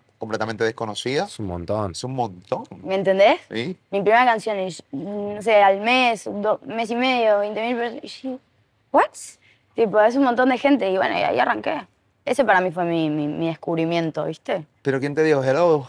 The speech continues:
Speaker 1: eh, vamos aquí, eh, vamos a, vamos a firmar un,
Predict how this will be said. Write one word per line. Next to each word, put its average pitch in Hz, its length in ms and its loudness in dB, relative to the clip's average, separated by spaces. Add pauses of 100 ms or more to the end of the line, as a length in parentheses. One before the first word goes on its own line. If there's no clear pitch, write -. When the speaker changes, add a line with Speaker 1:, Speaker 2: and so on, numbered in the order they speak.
Speaker 1:
eh, 113 320 -6
vamos 123 300 -6
aquí, 135 320 -4 (180)
eh, 107 520 -10
vamos 107 320 -8
a, 101 460 -6 (420)
vamos 107 200 -8
a - 40 -8
firmar 113 340 -6
un, 98 240 -12